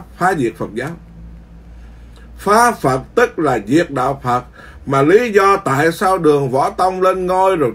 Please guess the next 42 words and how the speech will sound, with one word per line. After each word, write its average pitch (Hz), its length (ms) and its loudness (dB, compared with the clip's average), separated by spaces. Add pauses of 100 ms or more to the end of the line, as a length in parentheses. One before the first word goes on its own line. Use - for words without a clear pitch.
tìm 139 280 2
cách 190 240 -2
diệt 139 200 0
đạo 131 240 -4
Phật, 123 240 -4
vì 151 220 4
sao? 175 280 -2 (320)
Vì 147 200 4
lúc 202 240 2
đó 196 380 4
đó, 247 200 2 (460)
chùa 160 480 2
ruộng, 135 380 0 (220)
chùa 165 260 4
nào 151 300 2
cũng 180 260 -4
ruộng 139 280 0
đất 214 240 -2
tài 120 200 -2
sản 160 380 -6
quá 220 160 -4
nhiều. 170 260 -4 (1500)
Tài 160 380 4
sản 156 320 -2
ruộng 156 200 0
đất 220 200 -2
quá 214 340 4
nhiều, 170 340 4
cho 180 120 2
nên 190 160 -2
ông 185 280 -6
vua 196 200 2
đường 151 320 0
Võ 156 160 -2
Tông, 185 320 -2
ông 185 160 -8
sợ 156 420 0 (120)
rằng 143 260 0
là 131 160 0
cái 175 180 -6
của, 156 380 2 (120)
của, 143 260 -4